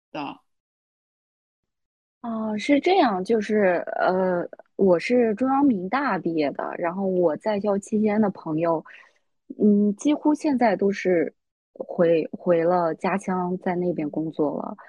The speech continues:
Speaker 1: 嗯。
Speaker 2: 还有一部分是出国了，然后留在北京的朋友，其实，在校的朋友其实不太多，
Speaker 1: 嗯。
Speaker 2: 是这样一个状态。然后，
Speaker 1: 嗯。
Speaker 2: 然后现在认识的这帮姐妹也是通过朋友的朋友认识，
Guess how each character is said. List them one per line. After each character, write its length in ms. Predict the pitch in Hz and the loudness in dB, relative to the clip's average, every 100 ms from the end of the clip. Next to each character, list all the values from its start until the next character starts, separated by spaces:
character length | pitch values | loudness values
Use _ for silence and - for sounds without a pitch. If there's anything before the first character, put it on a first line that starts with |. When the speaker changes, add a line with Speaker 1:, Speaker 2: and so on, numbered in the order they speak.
| - | -20
Speaker 1:
嗯。 60 | 214 | -8
Speaker 2:
还 140 | 202 190 | 0 2
有 80 | |
一 160 | 185 170 | 2 0
部 160 | - 190 | 0 0
分 200 | 185 165 | -2 -2
是 120 | 165 | -2
出 200 | - 233 | -2 -2
国 260 | 214 151 - | 0 0 2
了， 240 | 170 165 - - - - | 0 0 -6 -20 -18 -4
然 120 | 165 | 0
后 140 | 190 | 2
留 220 | 208 185 185 | 4 2 0
在 200 | 254 226 | -2 -2
北 240 | 165 - | -2 -4
京 220 | - 185 | -2 0
的 80 | 208 190 | 0 -2
朋 260 | - 151 | -6 -8
友， 220 | 165 165 | -4 -4
其 240 | 160 - 160 | -4 -4 -6
实， 360 | - 165 165 - - - - | -2 -2 -2 -4 -12 -14 0
在 200 | 269 226 | 0 2
校 280 | - 285 | 2 0
的 80 | 214 | 0
朋 200 | - 180 | -4 -6
友 80 | 170 | -8
其 180 | - 180 | -4 -2
实 80 | 160 | -2
不 100 | - | -2
太 240 | - 190 | -2 -2
多， 440 | - 180 180 185 - _ _ - | 0 0 2 0 -6 _ _ -18
Speaker 1:
嗯。 100 | 208 | -8
Speaker 2:
是 160 | 196 | -4
这 120 | 160 196 | 2 0
样 200 | 165 147 | 0 -6
一 60 | |
个 100 | 143 147 | -6 -6
状 200 | 139 143 | -6 -8
态。 260 | 165 - 190 _ _ | -10 -14 -14 _ _
然 180 | 160 160 | -6 -4
后， 280 | 185 180 170 | 0 0 -2
Speaker 1:
嗯。 40 | _ _ _ _ _ _ _ _ _ _ | _ _ _ _ _ _ _ _ _ _
Speaker 2:
然 160 | 190 196 | -2 0
后 80 | |
现 260 | 262 349 285 | 2 2 2
在 240 | 320 294 | 2 2
认 220 | 262 262 240 | 2 0 -2
识 160 | 233 | -2
的 100 | 214 | -2
这 160 | 208 226 | 0 0
帮 240 | 220 233 | 2 0
姐 220 | 220 160 | 0 -2
妹 200 | 151 226 | 0 0
也 140 | 214 160 | 0 0
是 320 | - 196 175 | 0 2 0
通 180 | - 202 | 0 0
过 160 | 196 | 2
朋 220 | 175 - 156 | 0 -4 -4
友 160 | 185 | -2
的 80 | 170 | -2
朋 220 | - 156 | -4 -6
友 100 | 160 | -4
认 240 | 165 170 151 | -2 -2 -4
识， 260 | - 143 | -12 -12